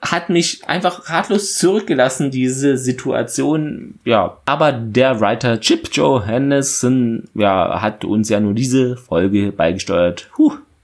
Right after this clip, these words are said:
ich atme auf. Ja, also da hätte man aus meiner Sicht viel mehr rausholen können,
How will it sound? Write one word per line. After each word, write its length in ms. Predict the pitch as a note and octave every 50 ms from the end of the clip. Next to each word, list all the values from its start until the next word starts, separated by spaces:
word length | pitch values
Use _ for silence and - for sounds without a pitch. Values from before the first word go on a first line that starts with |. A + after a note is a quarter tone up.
| _ _
ich 300 | - - A#2+ A2+ - -
atme 500 | - - G#2 A2+ - - A#2 - - -
auf. 420 | D3 C3 A2+ F#2 - - - - _ _ _ -
Ja, 300 | A#2+ A2 G2+ F#2 - D2 D2
also 200 | F2+ A#2+ B2 C3
da 80 | D3+ C#3+
hätte 220 | D3 F3 E3+ F#3+
man 260 | D#3+ D3+ D#3 D#3 D3+
aus 280 | - - - C3+ C3+ C#3
meiner 240 | C3+ C3 C3+ C3 A#2+
Sicht 180 | B2 A#2+ -
viel 760 | - - - - B2 B2+ D#3 F3+ F#3 F#3 F#3 F#3 F3+ F3+ - -
mehr 320 | A2+ A#2+ B2+ B2+ B2+ A2+
rausholen 840 | G2+ G2 A#2+ C3 C3+ - - - - - - - G#2+ A2 A2 G#2+ G2+
können, 520 | - - G#2 G#2 A#2 A#2 A#2 A2+ G#2+ -